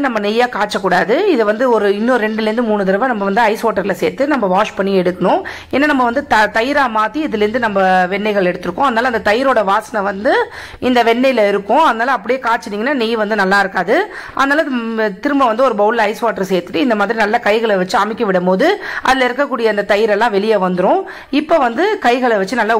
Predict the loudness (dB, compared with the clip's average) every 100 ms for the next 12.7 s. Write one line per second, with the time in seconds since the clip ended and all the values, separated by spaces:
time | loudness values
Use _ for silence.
0 | 0 -2 0 2 2 2 2 0 -4 -16
1 | -20 _ _ _ _ _ _ _ -2 0
2 | 2 2 2 -2 0 0 0 0 0 0
3 | 0 0 2 2 0 -6 -20 _ _ -18
4 | -2 0 0 -2 -2 -2 -2 0 0 -4
5 | -2 -4 -4 -2 -2 0 0 0 0 0
6 | 0 0 0 0 2 2 2 0 -2 0
7 | 0 0 -2 -2 -2 0 0 0 0 0
8 | 0 -2 -2 0 -2 0 0 -2 -4 -2
9 | 0 0 0 0 0 0 0 -2 -2 -2
10 | -4 0 2 2 0 -4 -2 -2 -2 -4
11 | 0 0 0 -6 -16 -8 0 2 2 0
12 | 0 -2 0 -2 -2 -2 -2